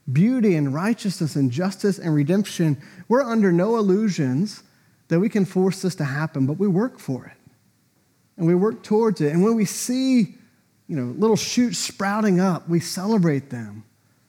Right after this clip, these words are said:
as a foretaste of all that is to come, as a down payment on the promise of our hope that we find in the Lord Jesus, who will come again.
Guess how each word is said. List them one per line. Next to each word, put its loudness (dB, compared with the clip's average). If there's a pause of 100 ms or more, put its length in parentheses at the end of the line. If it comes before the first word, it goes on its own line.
(380)
as 0
a 0
foretaste 0
of -2
all 0
that 2
is 0
to -8
come, -4 (600)
as 2
a 4
down 0
payment 0
on -2
the 0
promise -4
of -4
our -4
hope -4 (680)
that 0
we 4
find 0
in 2
the 0
Lord 2
Jesus, -2 (400)
who 2
will 0
come -2
again. -2